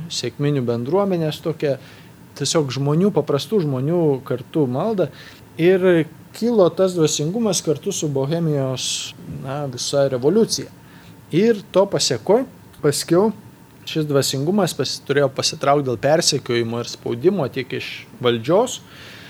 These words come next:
dėl revoliucijos visos, reiškia, vyksmo, tiek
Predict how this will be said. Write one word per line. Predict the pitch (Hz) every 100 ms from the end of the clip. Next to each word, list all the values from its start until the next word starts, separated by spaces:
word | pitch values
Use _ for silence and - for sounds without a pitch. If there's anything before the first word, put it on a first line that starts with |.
| - - - -
dėl | 147 185 185 185 175 175
revoliucijos | 165 175 180 180 175 175 151 -
visos, | 156 - 160 160 - - -
reiškia, | 143 - - 135
vyksmo, | 156 156 - 151 135 127 -
tiek | - 127 127 -